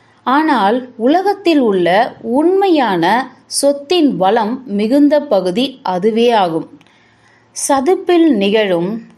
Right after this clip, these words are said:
நம்மால காண இயலாத உயிர் இயக்கம் விபரீதமானது. கரும்பழுப்பு நிறம், கிட்டத்தட்ட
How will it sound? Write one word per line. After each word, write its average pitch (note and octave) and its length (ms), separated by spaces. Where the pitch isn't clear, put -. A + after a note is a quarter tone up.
நம்மால C#4+ 720
காண B3 420
இயலாத G#3 880
உயிர் D#4 420
இயக்கம் A3 800
விபரீதமானது. G3+ 1040
கரும்பழுப்பு B3+ 920
நிறம், F3+ 440
கிட்டத்தட்ட C4+ 1040